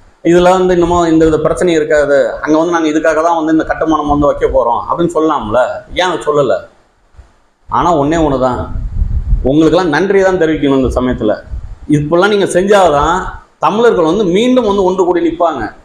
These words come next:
இல்லாட்டி எல்லாத்தையும் மறந்துடுவாங்க. அந்த பழசெல்லாம் நடந்து போனதெல்லாம் அப்படியே கடந்து போயிடுவோம் அப்படின்னு நினைச்சிடுவாங்க. திருப்பி வந்து ஏதோ ரெண்டாயிரத்தி ஒன்பது வந்து திரும்பி வருதோ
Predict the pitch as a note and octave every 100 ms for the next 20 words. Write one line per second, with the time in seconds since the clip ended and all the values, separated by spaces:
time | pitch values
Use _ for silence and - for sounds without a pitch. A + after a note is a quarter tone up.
0 | - D#3 F#3 F3 E3+ D3+ F3 F#3+ D3+ G#2+
1 | F#2+ - _ - - - - - D3+ D3
2 | D3+ D#3 E3 D#3 D3 D3+ D3 C#3+ C#3+ C#3+
3 | C#3+ D3+ C#3 C#3+ C#3+ C#3 D3+ D3 C3+ B2+
4 | B2+ G#2+ A#2 C#3 C#3 - - A2+ F2 F2
5 | - - - - - - - G3 A3+ A3
6 | G3+ F#3+ E3+ F3+ D3+ D#3 F#3+ F#3 D#3 D#3
7 | F3 F3 D#3+ E3 - F3 F3+ C#3+ D#3 D#3+